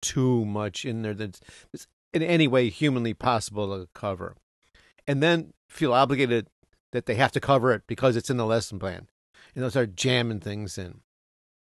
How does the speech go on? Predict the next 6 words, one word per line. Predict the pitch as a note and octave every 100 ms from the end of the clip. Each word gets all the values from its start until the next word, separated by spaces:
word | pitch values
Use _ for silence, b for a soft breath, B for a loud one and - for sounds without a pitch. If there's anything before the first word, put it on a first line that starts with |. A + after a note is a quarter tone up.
| _ _ _ - A#2 G#2+ -
Don't | F3 C3
do | G#2
that. | F2+ E2 _ _ _ D#3+
<laughs> | C#3 - b b b -
Um, | D3+ C#3 C3 A2 F2+ _ _ _ _ _ _ _ -
plan | - D3+ D#3+ D#3 D3+ C#3